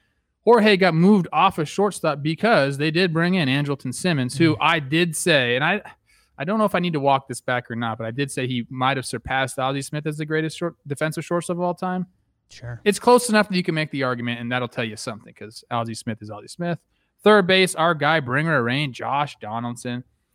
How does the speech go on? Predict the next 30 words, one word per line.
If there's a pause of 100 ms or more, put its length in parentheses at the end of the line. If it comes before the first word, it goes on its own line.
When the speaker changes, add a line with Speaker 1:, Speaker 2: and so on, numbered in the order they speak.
(100)
Speaker 1:
And
then
we
get
to
my
outfield. (180)
My
outfield. (100)
Speaker 2:
Mm-hmm.
Speaker 1:
Yes,
they
lost
Eddie
Rosario,
but
they
replaced
him
with
a
stud
in (140)
Alex (120)
Kirilloff. (200)
He'll
be
in
left
field.